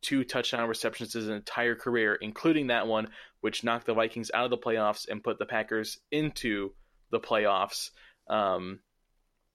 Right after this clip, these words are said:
every time I think of, uh, of holiday, Christmas, Packers memories, uh, that one is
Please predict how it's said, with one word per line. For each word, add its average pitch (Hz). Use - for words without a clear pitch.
every 127
time 123
I 117
think 113
of, 107
uh, 95
of 104
holiday, 110
Christmas, -
Packers 110
memories, 104
uh, 95
that 113
one 107
is 104